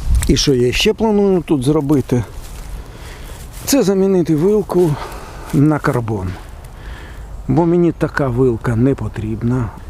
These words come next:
Я поставлю сюди карбонову вилку, під бустову втулку,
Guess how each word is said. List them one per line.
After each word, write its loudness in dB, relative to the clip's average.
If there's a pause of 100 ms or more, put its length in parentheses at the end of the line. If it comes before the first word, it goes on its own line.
(120)
Я 4
поставлю -2
сюди -2
карбонову -2
вилку, 0
під -2 (160)
бустову 0
втулку, 0